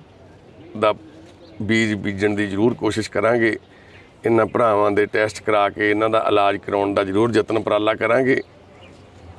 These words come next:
ਤੇ ਬਹੁਤ ਧੰਨਵਾਦ ਆ ਬਾਈ, ਤੁਸੀਂ ਜਿਹੜਾ ਇਹ ਉਪਰਾਲਾ ਕੀਤਾ, ਇਹਨਾਂ ਨੂੰ, ਭਰਾਵਾਂ ਨੂੰ ਇੱਥੇ ਲੈ ਕੇ ਆਏ ਹੋ। ਸੱਚੀ ਮਹਿਸੂਸ ਹੋ ਰਿਹਾ ਵੀ ਜਿਵੇਂ ਸ-, ਅਸੀਂ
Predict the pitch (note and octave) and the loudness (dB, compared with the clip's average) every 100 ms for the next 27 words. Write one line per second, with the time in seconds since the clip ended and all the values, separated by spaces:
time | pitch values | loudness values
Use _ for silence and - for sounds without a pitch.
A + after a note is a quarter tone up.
0 | - - - - - G2+ F#2+ A#2+ B2 A#2+ | -20 -20 -20 -20 -6 -4 -2 -2 0 0
1 | A2+ G#2 G#2+ A#2 G#2 A2 - - - G#2+ | 2 2 2 2 0 -2 -4 -12 -6 -2
2 | G#2 G2+ G#2 G#2+ - G2+ G2+ G#2 G2 F#2+ | 0 2 4 2 2 0 0 -2 -4 0
3 | G#2+ G#2+ A2 A2 G#2 - - - A#2 G2+ | 2 4 4 4 2 -4 -14 -2 0 2
4 | G2+ G2+ G#2 A#2+ G2+ G2 F#2+ G#2+ G#2+ G#2 | 4 4 4 0 2 0 2 2 4 4
5 | G#2+ - - - - - - - - - | 4 0 -12 -20 -20 -20 -20 -20 -20 -20
6 | - - - - - - A#2 B2+ C#3+ C#3+ | -20 -20 -20 -20 -14 -6 -6 0 4 4
7 | C#3 - - - - - A#2 A2 A2 B2 | 2 -2 -20 -20 -12 -4 0 0 4 4
8 | B2+ A#2 A2+ A#2+ A#2+ A#2 - - - - | 6 4 4 4 2 0 -8 -20 -20 -20
9 | - - - - - - - A2+ A#2+ G#2+ | -20 -20 -20 -20 -20 -20 -8 0 2 2
10 | A#2 A2+ A2+ G#2 A2+ B2+ A#2+ | 2 2 2 0 2 2 0